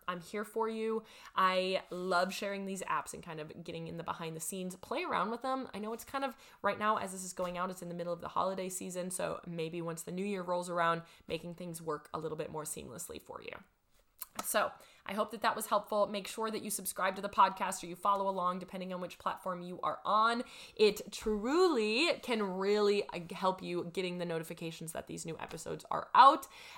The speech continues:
Uh, if you didn't know, we are over on YouTube. Make sure that you click the link in the show notes on Apple Podcast or Spotify, and you can subscribe to the YouTube channel. Make sure, if you haven't, you can put comments in the, in,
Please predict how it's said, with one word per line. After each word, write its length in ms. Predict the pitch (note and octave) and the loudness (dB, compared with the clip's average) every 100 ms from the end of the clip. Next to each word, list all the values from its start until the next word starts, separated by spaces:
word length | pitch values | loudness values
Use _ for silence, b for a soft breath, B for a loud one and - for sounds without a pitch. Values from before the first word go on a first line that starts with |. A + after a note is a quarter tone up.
| - | 4
Uh, 160 | F#3+ - | 4 4
if 160 | F#3+ | 0
you 80 | G3+ | -4
didn't 320 | F3+ A3+ A#3+ | 0 2 2
know, 240 | A3 G#3+ G#3+ | 4 4 4
we 180 | G#3 - | 2 4
are 200 | F#3 F#3 | 6 6
over 220 | F#3+ F3+ | 4 0
on 220 | F3+ F3+ F3 | 0 -2 -4
YouTube. 540 | F3+ F3+ F#3 E3+ - | -8 -6 -4 -4 -4
Make 200 | F3+ E3+ | -2 -4
sure 200 | - F#3 | -4 -6
that 120 | F3 | -6
you 80 | F#3+ | -8
click 260 | F#3 F#3 - | -10 -10 -6
the 60 | |
link 220 | F3+ F3 E3+ | -6 -6 -4
in 60 | |
the 80 | E3+ | -6
show 240 | - F#3+ | -4 -4
notes 260 | F#3 F3+ F3+ - | -2 -2 -4 -2
on 260 | D#3+ E3 - | -2 -4 0
Apple 280 | - E3+ F3+ | 4 4 2
Podcast 540 | E3+ E3 - E3 D#3+ - | 2 2 2 0 -2 -4
or 260 | E3+ E3 D#3 | -2 -2 -2
Spotify, 760 | - - C#4 E4 E4 F3+ F3 F3 B B | -4 8 10 10 8 6 6 4 B B
and 120 | - | -2
you 80 | G3 | -2
can 240 | F#3+ G3 - | -2 -2 -2
subscribe 540 | - F3+ - D#3+ D#3+ | -6 -6 -2 -2 -2
to 80 | E3+ | -4
the 80 | F3+ | -6
YouTube 420 | E3 E3+ F3 D#3 | -6 -8 -8 -6
channel. 480 | - G3+ A#3 A#3 A#3 B B | -4 2 6 6 4 B B
Make 180 | G#3+ A3+ | -2 0
sure, 240 | - B3+ | 2 2
if 180 | - G3 | 2 -4
you 100 | F#3+ | -6
haven't, 400 | - A#3+ A#3+ F#3+ | 0 0 0 -2
you 60 | |
can 120 | G#3+ A3+ | -4 -4
put 160 | C#4+ | -6
comments 540 | - - F3 A#3+ C4 - | -8 0 2 2 -2 -4
in 120 | G3 | -8
the, 180 | E3+ F#3 | -6 -6
in, 180 | F3+ | -6